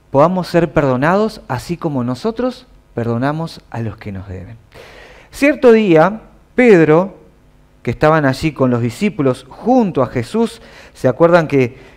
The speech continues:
Jesús siempre iba con sus discípulos a todos los lugares donde, donde él iba? Además de que siempre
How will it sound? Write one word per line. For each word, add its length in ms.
Jesús 340
siempre 420
iba 240
con 200
sus 160
discípulos 580
a 80
todos 240
los 100
lugares 320
donde, 360
donde 260
él 80
iba? 200
Además 300
de 100
que 100
siempre 680